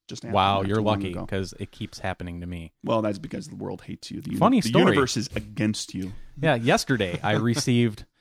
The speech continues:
Speaker 2: uh, the second copy of the paperback book that I bought and had to return 'cause the shipper destroyed it because Amazon put it in a padded envelope,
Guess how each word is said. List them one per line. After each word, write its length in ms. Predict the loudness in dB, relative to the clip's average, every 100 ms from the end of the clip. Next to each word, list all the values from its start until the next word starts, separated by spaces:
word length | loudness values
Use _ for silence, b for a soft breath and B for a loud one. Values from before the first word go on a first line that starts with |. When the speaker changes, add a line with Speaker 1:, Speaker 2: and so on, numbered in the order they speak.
| b b b -6
Speaker 2:
uh, 200 | -4 -4
the 160 | -6
second 640 | -2 0 2 0 -4 -8 -12 _ _ 0
copy 380 | 0 2 -2
of 200 | -2 -2
the 140 | -2 -4
paperback 580 | -2 -2 0 2 0 0
book 440 | -2 -2 -2 -10 _ _ _
that 160 | -4 -2
I 100 | -2
bought 320 | -4 -6 -8 -8
and 180 | -8 -6
had 140 | -6
to 80 | -8
return 560 | -6 2 4 4 2 -2 b b -4
'cause 640 | -2 0 -2 -4 -8 -14 _ _ _
the 80 | -4
shipper 320 | 0 0 0
destroyed 500 | -2 -2 2 4 4
it 240 | 2 -2 -6 _ _ _ _ _ _ -4
because 260 | 0 2
Amazon 560 | 4 4 6 6 4 2
put 220 | 2 2
it 180 | 2 -2
in 300 | -4 -4 -4
a 300 | -4 -6 -6 -10 _ _ _
padded 800 | -20 -12 -2 2 2 2 -2 -4
envelope, 840 | -4 2 2 4 0 -4 -8 -10